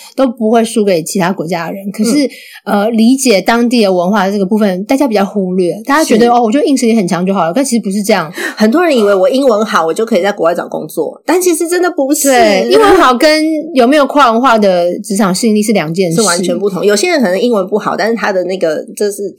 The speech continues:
Speaker 2: 就是跨文化的这种，这种接受度很高的也是有。
Speaker 1: 对，
Speaker 2: 对啊，
Speaker 1: 对。
Speaker 2: 嗯。
Speaker 1: 所以，呃，这本书里面就讲，呃，我包括有访问一个国际猎头，
Speaker 2: 嗯。
Speaker 1: 他，他是，他本身是英国人，
Speaker 2: 嗯。
Speaker 1: 然后他在台湾帮，呃，台湾的外商找台湾人才，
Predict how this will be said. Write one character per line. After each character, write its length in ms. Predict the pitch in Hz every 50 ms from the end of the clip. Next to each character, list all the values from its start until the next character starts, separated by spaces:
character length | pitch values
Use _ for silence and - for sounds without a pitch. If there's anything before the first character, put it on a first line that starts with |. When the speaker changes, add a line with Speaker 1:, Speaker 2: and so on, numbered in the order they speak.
| - -
Speaker 2:
就 80 | 214 220
是 80 | 220 214
跨 180 | - - 226
文 160 | 202 190 185
化 160 | 185 202 190 170
的 120 | 170 -
这 100 | 202 175
种， 180 | 165 - - - - - _ - - - _ _
这 100 | - 226
种 180 | 202 170 147 147 -
接 100 | - 190
受 160 | 196 - 190
度 100 | 185 202
很 140 | 185 - 147 -
高 200 | - - - -
的 140 | - - -
也 180 | 98 - -
是 220 | - - - 175 156
有。 160 | 127 - - - - - _ _
Speaker 1:
对， 120 | 277 233
Speaker 2:
对 80 | 214 196
啊， 300 | 175 165 - - - 71 -
Speaker 1:
对。 120 | 247 226 202 196
Speaker 2:
嗯。 60 | 190 165 - 226 - 190 185
Speaker 1:
所 180 | - - 370
以， 240 | 415 415 392 311 -
呃， 240 | 302 269 262 254 247
这 140 | 233 370 359
本 120 | 359 285
书 60 | 285 330
里 40 | 311
面 100 | 311 294
就 100 | 302 285
讲， 280 | 285 - - 294 285 190 190 - -
呃， 240 | 277 220 208 208 202 202 -
我 100 | 277 233
包 140 | 233 - 359 415 427 415
括 140 | 415 311
有 60 | 285 277
访 200 | 277 233 202 233
问 140 | 262 254
一 60 | 226 214
个 320 | 226 226 214 202 202 202
国 180 | 214 214 196 196
际 100 | 247 247
猎 220 | 233 226 202 180
头， 340 | 170 170 170 160 151 151 160
Speaker 2:
嗯。 60 | 190 - - - - - -
Speaker 1:
他， 340 | - - 311 302 294 294 294
他 140 | 285 277 302
是， 100 | 294 269
他 140 | 277 247 294
本 100 | 254 220
身 140 | 226 247 247
是 60 | 240
英 160 | 233 233 226
国 200 | 208 190 175 170
人， 300 | - 254 214 202 147 160
Speaker 2:
嗯。 20 |
Speaker 1:
然 120 | 185 202 220
后 120 | 254 269
他 260 | 269 254 240 240 247
在 260 | 240 240 262 233 220 214
台 260 | 220 196 180 180 180
湾 320 | 185 196 196 196 196 202
帮， 320 | - 214 202 202 202 208 214 226 214
呃， 300 | 202 170 170 170 170 - - -
台 140 | - 202 214
湾 140 | 214 220 226
的 80 | 190
外 180 | 202 233 214 185
商 280 | 185 - 180 185 190
找 180 | 196 - - -
台 160 | - - 180
湾 200 | 190 185 185 190
人 200 | 185 151 160 180
才， 260 | 185 - - 170 214